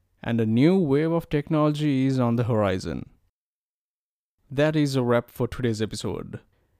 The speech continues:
If you have questions, thoughts, or ideas for topics you would like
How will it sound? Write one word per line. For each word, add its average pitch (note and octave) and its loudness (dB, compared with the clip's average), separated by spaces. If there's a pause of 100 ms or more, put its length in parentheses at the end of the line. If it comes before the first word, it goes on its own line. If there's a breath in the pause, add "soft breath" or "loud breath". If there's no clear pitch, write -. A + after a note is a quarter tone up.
If C3+ 0
you D3 6
have C3 2
questions, G3 0
thoughts, E3 2
or B2+ 2
ideas D#3+ 2
for C3+ -4
topics D3+ -2
you C3 2
would A#2+ 0
like A#2 -2